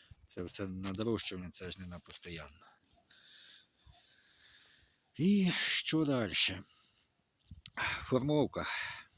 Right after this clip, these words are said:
Стриг я цю лаванду два рази. А треба було як мінімум п'ять раз. Брак часу, брак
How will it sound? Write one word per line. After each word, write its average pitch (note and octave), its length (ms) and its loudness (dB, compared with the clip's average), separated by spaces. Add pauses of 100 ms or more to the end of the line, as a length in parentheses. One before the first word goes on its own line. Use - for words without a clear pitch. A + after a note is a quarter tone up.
(280)
Стриг - 500 0
я B2 180 2
цю B2 220 -2
лаванду A#2 460 0
два G2 200 -2
рази. F2 320 0 (1160)
А G#2 320 2 (280)
треба B2+ 360 2
було A2 480 0 (540)
як F#2+ 200 -10
мінімум G#2+ 300 -2
п'ять F2 300 -4
раз. E2 340 -8 (1600)
Брак A#2+ 320 0
часу, C#3+ 460 2
брак A#2 340 2